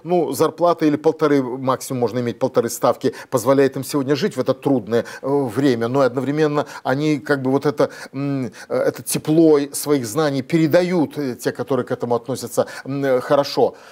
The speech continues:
Но нужно и новое поколение готовить, а мы же его не подготовим по той простой причине, что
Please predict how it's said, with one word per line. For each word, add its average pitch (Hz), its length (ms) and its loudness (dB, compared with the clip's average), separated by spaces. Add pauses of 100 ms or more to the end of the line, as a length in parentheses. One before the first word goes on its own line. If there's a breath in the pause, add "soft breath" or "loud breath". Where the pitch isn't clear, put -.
(280 loud breath)
Но 120 120 -8
нужно 135 280 -8
и - 20 -6
новое 151 300 -4
поколение 131 420 -4
готовить, 120 320 -4 (160)
а 117 60 -8
мы 110 120 -6
же 90 120 -8
его 95 80 -4
не 101 100 -12
подготовим 95 600 -6 (220 soft breath)
по 110 80 -2
той 107 160 -8
простой 113 360 -6
причине, 92 420 -12
что - 240 -6